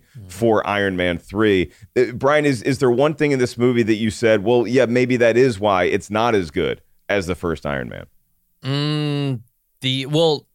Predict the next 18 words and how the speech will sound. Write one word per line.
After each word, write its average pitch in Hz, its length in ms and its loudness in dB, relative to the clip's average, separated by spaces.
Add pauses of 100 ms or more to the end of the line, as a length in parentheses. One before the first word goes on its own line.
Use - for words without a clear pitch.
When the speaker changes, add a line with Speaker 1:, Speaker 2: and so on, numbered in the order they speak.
(180)
Speaker 1:
again, 135 400 -2
critics, 156 540 -2
depending 143 360 -4
on 131 120 -2
where 131 160 0
they 135 120 0
leaned 127 400 -2
on 110 240 -2
how 110 180 -4
much 120 160 -4
they 127 80 -4
love 110 180 -4
Marvel 110 260 -2
movies, 117 340 -4
it 120 120 -6
had 135 280 -4
to 147 80 -4
be 123 420 -4